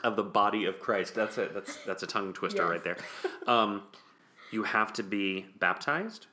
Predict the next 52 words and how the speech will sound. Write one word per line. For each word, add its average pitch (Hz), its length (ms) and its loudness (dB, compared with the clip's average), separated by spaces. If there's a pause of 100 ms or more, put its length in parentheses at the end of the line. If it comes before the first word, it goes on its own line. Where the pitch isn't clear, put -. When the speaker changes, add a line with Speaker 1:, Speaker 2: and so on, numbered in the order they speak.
(120)
Speaker 1:
receive 101 300 -4
your 120 80 0
first 123 300 -4
Eucharist, 92 600 -4 (320)
and, 95 540 0
uh, 98 100 4
be 92 160 -4
confirmed 95 540 -2
in 120 140 0
the 117 80 2
Catholic 101 320 -2
Church. - 240 -2
And 123 120 0
then 139 140 2
you're 123 100 4
fully 156 400 0
immersed 104 520 -2
as - 160 -6
a 90 60 -8
Catholic. - 520 -8
Speaker 2:
Mm-hmm. 202 220 -8 (120)
Speaker 1:
That's 110 340 4
what's 147 180 2
important 101 540 -2
to 104 140 -4
be 92 220 -2
a 87 80 -4
Catholic 90 480 -2
in 95 160 -6
the 85 80 -6
Catholic 82 340 -6
Church. - 400 -4 (460)
Um, 98 380 2 (120)
if 117 180 -2
you're 104 180 4
a 95 40 2
non-Catholic 107 1000 0
and 95 120 -4
you're 85 120 -4
baptized, 170 800 -4 (220)
you're - 160 -4
part - 300 0
of 117 60 -6
the - 60 -4
body - 160 -2
of - 80 -14
Christ. - 460 -6
In 120 120 -2
a 113 40 -2
sentence 98 320 -2
like 92 140 0
that - 380 4